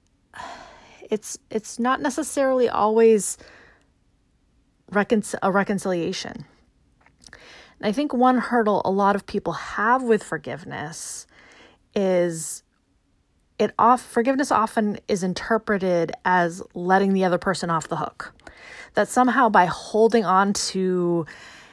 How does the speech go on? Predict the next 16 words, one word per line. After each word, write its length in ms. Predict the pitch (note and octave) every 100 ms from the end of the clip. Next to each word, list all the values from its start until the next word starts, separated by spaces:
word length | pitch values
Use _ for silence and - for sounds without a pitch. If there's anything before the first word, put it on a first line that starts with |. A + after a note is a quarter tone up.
| - _ _ _ _ _
the 120 | G3+ -
anger 380 | - G3+ G3 G#3
and 180 | E3+ F3+
resentment 760 | E3 F3 G3 - G3 F3 D3 - - _ C4 C#4
that 180 | F3 E3
we 100 | F3
have, 640 | D3+ D3+ D3 C3+ E3+ - - _ _ _ _ _ _ _
that 300 | - F3 F#3
that 280 | G3+ F3+ F3+ -
is 280 | F#3 F3 D#3
an 120 | - F#3+
additional 520 | E3+ G3 - F#3+ E3+
punishment. 920 | - F3 E3+ - - - - - - - _ _ _ _ _ _ _ - C4 -
But 120 | A3+
it's 220 | A3 -
not. 480 | F#3 F#3+ C4+ - -